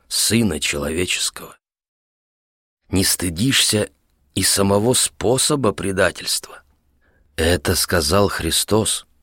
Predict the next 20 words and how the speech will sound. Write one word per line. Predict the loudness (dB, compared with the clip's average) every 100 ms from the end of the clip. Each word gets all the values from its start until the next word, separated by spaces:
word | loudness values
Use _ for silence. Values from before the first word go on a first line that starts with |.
| _ -20 -20 -10
чтобы | -4 0 2 0
тронуть | 0 2 4 4 4 0 -4
его | -6 -8 -12 -18 _ _ _ _ _ _ _
и | 2
напомнить | 4 2 0 0 4 4 4 2 2 2
ему | 4 4 4 2
о | -2
прежнем | 0 0 2 2 2 2 2
общении. | 0 0 -2 -2 0 0 -2 -6 -16 _ _ _ _ _ _ _ _ _ _ _ _ _ _ _ _ -6
Но | -2
несмотря | -2 -2 -2 -4 -2 0
на | 0 -2
то, | -2 -2
что | -2 -4 -4
Господь | -2 -2 -2 -2 -2 -2 -12 _ _
столько | -8 -6 0 0 0 -4
и | -4 -4
делал, | -6 0 2 2 0 -2 -10 _ _ _ _
и | -6
говорил, | -2 2 2 2 0 0